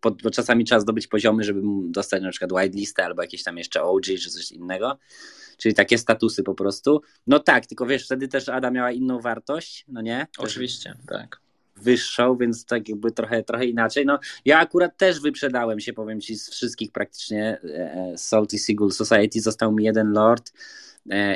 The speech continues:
Speaker 1: i tak naprawdę trochę straciłem cierpliwość do tego projektu. Ja nie mówię, że on nie wystrzeli, nie wypali i tak dalej, ale już jakby,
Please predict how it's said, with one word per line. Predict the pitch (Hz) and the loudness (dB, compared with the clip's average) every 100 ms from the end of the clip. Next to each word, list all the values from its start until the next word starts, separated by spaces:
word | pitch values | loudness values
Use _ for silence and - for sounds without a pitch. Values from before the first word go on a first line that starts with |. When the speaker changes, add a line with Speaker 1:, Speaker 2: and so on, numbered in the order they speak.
| - | -2
Speaker 1:
i | 113 113 | 0 2
tak | 113 113 | 4 2
naprawdę | 110 113 107 110 113 | 2 4 2 4 0
trochę | - 123 127 | 2 0 0
straciłem | 131 - 135 | -2 2 2
cierpliwość | 131 139 151 120 | 2 2 4 4
do | 110 | 2
tego | - 107 | -2 -2
projektu. | - 113 117 139 | 2 2 4 6
Ja | 131 | 8
nie | 139 | 8
mówię, | 143 139 | 6 4
że | 127 | 4
on | 127 | 2
nie | 131 | 2
wystrzeli, | 127 127 - 139 123 | -2 -4 0 0 2
nie | 120 | -2
wypali | 117 120 135 123 113 | -4 -4 0 0 0
i | 110 | -10
tak | 110 120 | -12 -2
dalej, | 156 143 127 | 2 2 0
ale | 110 113 | -6 -10
już | 117 113 | -10 -12
jakby, | 110 98 107 | -16 -18 -16